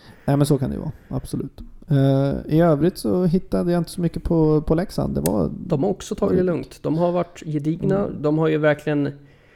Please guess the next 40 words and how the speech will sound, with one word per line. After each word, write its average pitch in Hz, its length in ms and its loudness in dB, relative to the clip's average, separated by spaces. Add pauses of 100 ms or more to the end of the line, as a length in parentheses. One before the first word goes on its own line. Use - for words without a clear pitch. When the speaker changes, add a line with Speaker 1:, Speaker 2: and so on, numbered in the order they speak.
(160)
Speaker 1:
De 151 160 -2
släppte 160 420 2
iväg 156 240 0
Ben 135 180 -2
Thomas, 139 360 -4
som 139 120 -10
sagt, - 360 -14
Speaker 2:
Ja, 180 280 2
Speaker 1:
till 156 200 4
Växjö. 147 180 -2
Speaker 2:
de 160 100 2
hade 160 280 2
ju 165 40 4
en 160 60 2
liten 151 340 0
trade 147 520 0
med 147 120 4
Djurgården 139 600 0
tidigare 135 380 0
under 139 300 0
säsongen. 139 520 -4
Speaker 1:
Mm. 175 120 -8 (440)
Speaker 2:
Där 135 140 -2
Speaker 1:
Yes. 135 140 -2
Speaker 2:
de 147 60 -4
fick 139 80 -6
in 139 160 0
Linus 135 340 -2
Johansson, 139 560 -2
tror 151 160 -6
jag 143 60 -4
han 143 120 -4
heter. 151 340 -4
Speaker 1:
Linus 151 260 6
Andersson. 143 320 0
Speaker 2:
Linus 151 220 -4
Andersson 160 580 -2
är 131 60 -6
det, 131 80 -8
ja. - 80 -8